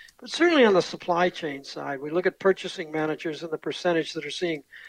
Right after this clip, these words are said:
you know, bottlenecks and slower deliveries. That's coming down.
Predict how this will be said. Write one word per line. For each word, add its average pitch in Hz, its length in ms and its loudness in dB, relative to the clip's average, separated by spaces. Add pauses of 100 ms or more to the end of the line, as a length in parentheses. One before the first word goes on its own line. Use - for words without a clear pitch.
(220)
you 240 80 2
know, 196 100 8
bottlenecks 156 720 2
and 151 80 -16
slower 160 380 0
deliveries. 151 580 -4
That's 185 240 -2
coming 202 320 2
down. 175 360 0